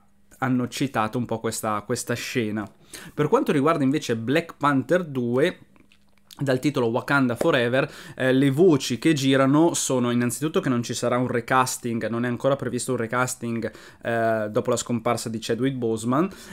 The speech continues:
e, mm, dal titolo pare che parlino appunto di tutta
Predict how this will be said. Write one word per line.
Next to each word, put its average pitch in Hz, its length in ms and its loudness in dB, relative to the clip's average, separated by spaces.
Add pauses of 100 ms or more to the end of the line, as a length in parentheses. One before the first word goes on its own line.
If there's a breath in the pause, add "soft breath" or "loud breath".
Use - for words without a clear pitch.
(100)
e, 165 300 4
mm, 147 320 2 (120)
dal 208 320 2
titolo 185 420 0
pare 143 320 2
che 156 160 -2
parlino 123 560 2
appunto 131 360 -2
di 131 280 -6
tutta - 680 -2